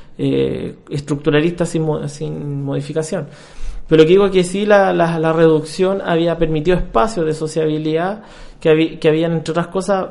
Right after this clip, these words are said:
hecho mantener en, eh, algún aspecto importante de las tradiciones culturales mapuche, que, que hoy día se, se, se reflorecieron con mayor fuerza. Y la dictadura va a generar esta, este intento de hege-, de hegemonía y de aculturación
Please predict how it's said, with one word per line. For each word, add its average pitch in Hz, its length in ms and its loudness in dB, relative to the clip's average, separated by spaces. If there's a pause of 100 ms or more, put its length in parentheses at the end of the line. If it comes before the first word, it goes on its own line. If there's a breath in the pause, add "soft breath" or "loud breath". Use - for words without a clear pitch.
hecho 165 420 -6
mantener 156 480 -2
en, 170 160 -4
eh, 151 240 -4
algún 143 300 -4
aspecto 165 720 -6
importante 156 520 -4
de 180 100 0
las 147 120 -4
tradiciones 147 880 -6
culturales 151 500 -4
mapuche, 131 400 -10
que, - 260 -12
que - 140 -12
hoy 139 160 -4
día 139 460 -6 (340 loud breath)
se, 127 420 0
se, - 220 -12
se 147 180 2
reflorecieron 139 720 2
con 139 140 -2
mayor 143 240 -2
fuerza. 139 380 -8 (480 loud breath)
Y 151 60 -2
la 151 100 6
dictadura 160 840 6 (440 loud breath)
va 160 60 4
a - 20 0
generar 160 280 0
esta, 147 480 0
este 151 220 -4
intento 160 460 4
de 147 140 4
hege-, 147 280 -8
de 147 100 -4
hegemonía 151 720 -2
y 156 100 -6
de 143 120 -2
aculturación 147 920 -2